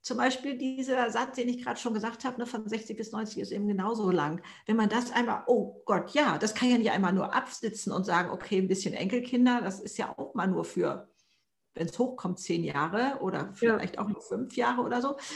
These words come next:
Speaker 1: ne? Oder auch so ein bisschen an die Ostsee, sagen wir jetzt hier, ich komme aus Hamburg hier im Norden, oder ihr fahrt in die Berge oder wie auch immer.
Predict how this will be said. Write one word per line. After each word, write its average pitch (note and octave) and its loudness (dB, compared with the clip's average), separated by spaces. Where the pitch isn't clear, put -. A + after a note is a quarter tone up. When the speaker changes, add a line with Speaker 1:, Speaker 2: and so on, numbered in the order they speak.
Speaker 1:
ne? B3+ 4
Oder A#3+ 8
auch G3 0
so G#3+ 4
ein G3 8
bisschen A3 0
an F#3+ 2
die F#3 0
Ostsee, - 0
sagen G3 2
wir G3+ 4
jetzt G#3 2
hier, G3 2
ich G3 -2
komme - -4
aus - -4
Hamburg G#3 0
hier - -2
im G3+ 2
Norden, A3+ 8
oder G3+ 4
ihr G3 4
fahrt G3 6
in G3 2
die G#3 2
Berge G#3 4
oder G3 2
wie A3 0
auch - 0
immer. C4+ 0